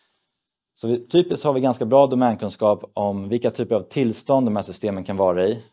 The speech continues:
vilka typer av mätvärden vi kan samla in, samt vilka typer av aktioner som försvararen och attackeraren kan ta.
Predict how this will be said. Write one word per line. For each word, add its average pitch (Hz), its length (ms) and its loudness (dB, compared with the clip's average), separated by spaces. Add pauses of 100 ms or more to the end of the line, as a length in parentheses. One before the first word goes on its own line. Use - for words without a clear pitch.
(100)
vilka 107 240 -2
typer 107 240 -2
av 101 80 2
mätvärden 110 720 0
vi 98 80 -6
kan 95 140 -8
samla 92 280 -6
in, 117 240 -4 (540)
samt 107 580 -2
vilka 110 400 -4
typer 101 360 -4
av 98 200 0
aktioner 104 600 0
som 92 180 -8
försvararen 101 600 2
och 92 140 -8
attackeraren 90 500 -6
kan 90 160 -10
ta. - 260 -2